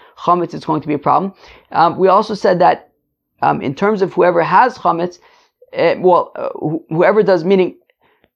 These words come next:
if somebody, when he's shechting the korban pesach, so if he has chametz, it's going to be a problem. Also, when the person is throwing the blood on the mizbeach, if he's got chametz around, it's going to be a problem. Also, when the person is burning things on the mizbeach, if he has chametz around,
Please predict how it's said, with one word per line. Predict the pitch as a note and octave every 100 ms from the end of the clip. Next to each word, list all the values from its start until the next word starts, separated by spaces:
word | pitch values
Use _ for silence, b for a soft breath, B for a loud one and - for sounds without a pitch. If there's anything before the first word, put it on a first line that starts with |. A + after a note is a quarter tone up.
| _
if | -
somebody, | C3 - G#3 A3 G#3 E3+
when | D#3+
he's | D3 C#3 -
shechting | - - G3 - A3+ A3 - -
the |
korban | F3 F3+ F#3
pesach, | G3 G3 G3 F#3+ - -
so | - C#3+ C#3+
if | C#3+ C#3
he | F3
has | F3
chametz, | - E3+
it's | E3
going | E3+ E3
to |
be | D#3+
a |
problem. | E3+ E3+
Also, | - F3+ F#3
when | E3
the | C#3+
person | F3+ F3+ F3
is | D3+ _
throwing | F3 E3+ F3
the | D#3
blood | E3 E3+
on | E3
the | D3+
mizbeach, | C3+ F#3+ G#3+ E3+ - _ -
if | C#3+
he's | E3+ D#3+
got | D#3+
chametz | - E3 D#3+
around, | E3 D#3
it's | -
going | D#3
to | D3+
be |
a | D3+
problem. | D#3 D#3 -
Also, | E3 A#3 A3 F3+ B B
when | E3
the | E3
person | G#3 G#3 G#3 -
is | D#3 C3
burning | _ G#3 B3+ A#3+ D#3+
things | - D#3
on | D3
the | C#3+
mizbeach, | C3+ D3 C3+
if | -
he | F#3
has | F#3+ F3+
chametz | D#3 D3 D3+
around, | C3+ C3